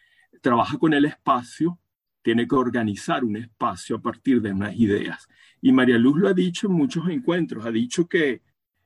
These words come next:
curar es hacer visible una idea en el espacio.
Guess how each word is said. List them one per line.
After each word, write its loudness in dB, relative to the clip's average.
curar 2
es -8
hacer -4
visible 4
una 2
idea -4
en -4
el -6
espacio. -4